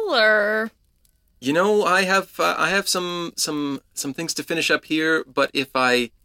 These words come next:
Speaker 2: get done in time, I will come join you.
Speaker 1: That means no, guys.
Speaker 2: Without a doubt.
Speaker 1: That's a no.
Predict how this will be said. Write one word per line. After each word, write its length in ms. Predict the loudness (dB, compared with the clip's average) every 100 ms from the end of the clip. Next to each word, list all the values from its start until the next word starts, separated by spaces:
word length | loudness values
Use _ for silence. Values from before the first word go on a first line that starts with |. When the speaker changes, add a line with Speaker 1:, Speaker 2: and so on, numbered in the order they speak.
| _ _
Speaker 2:
get 200 | 0 0 2
done 380 | 2 2 -2 -10 _ -4
in 200 | -2 -2
time, 380 | -4 -2 -2 -2
I 100 | 0
will 140 | 2 2
come 260 | 0 -6
join 220 | -6 -10 -12 _
you. 80 | _ -12
Speaker 1:
That 180 | -4 -2
means 240 | -2 -4 -6
no, 160 | -6
guys. 160 | -2 2
Speaker 2:
Without 160 | 4 2
a 80 |
doubt. 160 | -2 -4
Speaker 1:
That's 220 | -6 -8
a 40 |
no. 100 | -10